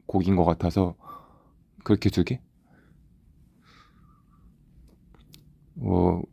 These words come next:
이터너티에서는 드-, 이, 드라마. 드라마가 좀 기분 좋은 곡이야.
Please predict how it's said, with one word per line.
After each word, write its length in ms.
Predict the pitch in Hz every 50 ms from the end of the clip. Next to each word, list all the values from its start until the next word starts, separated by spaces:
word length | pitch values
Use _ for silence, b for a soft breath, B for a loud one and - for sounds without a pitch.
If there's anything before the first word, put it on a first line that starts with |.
| _ _
이터너티에서는 1400 | 104 104 - - 127 131 123 113 110 - - - 104 98 95 92 90 82 92 90 90 98 104 95 85 85 - - - _ _ _ _ _ _ _ _ _ _ _ _ _ _ _ _ _ _ _ _ - _ - _ _ _ _ _ _ - _ _ _ _ _ _ _ _ - _ _ _ _ _ _ _ - _ _ _ _ _ - - - - - _ _ _ _ _ _ _ _ _ _ _ - _ _ _ _ _ - - - _ _ - _ _
드-, 180 | - - - - _ _ _ _ _ - _ _ _ _ -
이, 280 | - 107 92 87 92 - - - - _ - - - _ _ -
드라마. 520 | - - - 110 107 110 107 98 85 82 78 - b b b b b b b b b b b _ b b b b b b b _ - - - _ _ -
드라마가 800 | - - 104 117 123 120 120 113 107 104 107 110 110 95 85 - - - - - - - _ _ _ _ _ _ _ _ _ _ _ _ _ _ _ _ _ _ - _ _ _ - _ _ _ _ _ _ _ _ _ _ _ _ _ _ _ _ _ _ _ _ _ _ _ _ _ _ - -
좀 180 | - 127 120 104 - -
기분 320 | - - 143 135 156 139 117
좋은 280 | 98 107 104 98 98
곡이야. 300 | 90 90 82 - 82 78